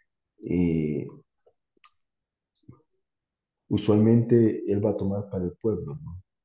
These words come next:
Pero, pero, pero ¿es para quién? Para Aarón. "Un becerro", dice, "el ganado para ofrendar, ofrenda por el pecado, y un carnero para el holocausto". El sacerdote, en este caso, tenía que ofrecer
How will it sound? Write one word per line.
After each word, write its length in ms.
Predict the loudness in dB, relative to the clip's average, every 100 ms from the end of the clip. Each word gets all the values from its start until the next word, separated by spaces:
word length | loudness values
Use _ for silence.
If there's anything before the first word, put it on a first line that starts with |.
| _ _ _
Pero, 400 | -4 -2 -2 -4
pero, 440 | -4 -4 -4 -6 -8
pero 300 | -6 -4 -6
¿es 280 | -6 -8 -8
para 220 | -8 -6 -4
quién? 260 | -4 -4
Para 260 | -6 -8 -8
Aarón. 440 | -6 -4 -4 -6 -14 _ _ _ _ _ _ -20 _ _ _ -6
"Un 180 | 2 4
becerro", 580 | 6 6 4 6 4 4
dice, 320 | 2 0 0
"el 80 | 0
ganado 360 | -2 -2 -4 -4
para 180 | -4
ofrendar, 680 | -4 -6 -8 -8 -10 -10 -8
ofrenda 420 | -8 -8 -10 -8
por 160 | -8 -8
el 80 | -10
pecado, 580 | -10 -8 -4 -4 -6 -8 _ _ _ -2
y 80 | 0
un 80 |
carnero 400 | 2 2 2 0
para 160 | 0 -2
el 80 | -2
holocausto". 680 | -4 -4 -8 -8 -10 -14 -14 _ _
El 200 | -2 -2
sacerdote, 1120 | -2 -2 -2 0 0 4 2 2 0 0 0 -2
en 140 | -2
este 220 | -4 -6
caso, 380 | -4 -4 -4 -8
tenía 260 | -6 -6 -6
que 120 | -8
ofrecer 520 | -8 -8 -2 -2 -2